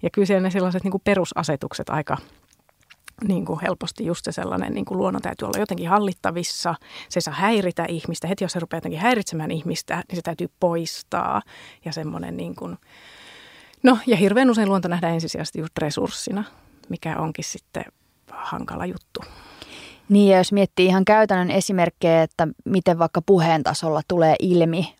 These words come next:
Speaker 2: ää, että meidän uskomus ja ajatus siitä, että meidän tulee hallita luontoa ja, ja luonto on meitä varten,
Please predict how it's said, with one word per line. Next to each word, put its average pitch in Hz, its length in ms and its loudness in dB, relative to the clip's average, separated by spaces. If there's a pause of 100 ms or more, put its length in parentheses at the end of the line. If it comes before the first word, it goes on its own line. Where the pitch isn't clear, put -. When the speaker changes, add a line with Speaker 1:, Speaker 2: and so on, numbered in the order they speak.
Speaker 2:
ää, 156 300 -6
että 147 520 -2 (120)
meidän 156 460 2 (560)
uskomus 165 540 -2
ja - 80 0
ajatus 160 320 2
siitä, 190 320 2
että 208 180 0
meidän 214 280 4
tulee 214 200 6
hallita 208 420 6
luontoa 185 580 6
ja, 175 240 4
ja 185 140 0
luonto 175 320 2
on 170 80 2
meitä 170 300 2
varten, 165 460 4